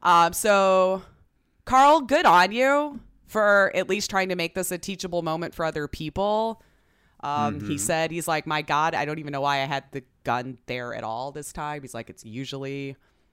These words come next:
Speaker 1: he said, "back in his bedroom or stuff, 'cause he keeps it for self-protection if somebody tries to, you know, invade their house, which is his right to do." Um,
Speaker 2: Mm-hmm.
Speaker 1: and says he's like, "That's never coming in here again."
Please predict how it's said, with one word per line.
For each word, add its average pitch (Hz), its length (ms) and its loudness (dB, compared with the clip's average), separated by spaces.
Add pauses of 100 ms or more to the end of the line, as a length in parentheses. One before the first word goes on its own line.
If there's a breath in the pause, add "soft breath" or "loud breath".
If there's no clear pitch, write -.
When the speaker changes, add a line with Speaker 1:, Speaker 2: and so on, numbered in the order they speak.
(400)
Speaker 1:
he 170 120 -4
said, 160 220 0
"back 135 260 2
in 143 80 -6
his 127 140 -10
bedroom 131 480 -4
or 131 40 -10
stuff, 120 260 -8
'cause 131 140 -12
he 131 80 -12
keeps - 260 -14
it 135 120 -8
for 143 120 -8
self-protection 131 760 -6
if 131 80 -10
somebody 123 320 -8
tries 123 340 -6
to, 123 320 -6
you 170 100 -10
know, 143 140 -4
invade 139 300 -6
their 190 140 -4
house, 151 400 -2
which 120 200 -10
is 123 160 -8
his 139 160 -6
right 139 240 -4
to 226 100 -6
do." 180 340 -4 (520 loud breath)
Um, 180 480 0
Speaker 2:
Mm-hmm. 101 140 -10
Speaker 1:
and 185 760 -6 (680)
says 185 360 2
he's 175 160 -8
like, 175 260 -2 (120)
"That's 143 380 0
never 143 480 -4 (120)
coming 135 360 -6
in 113 120 -10
here 127 240 -12
again." 110 500 -12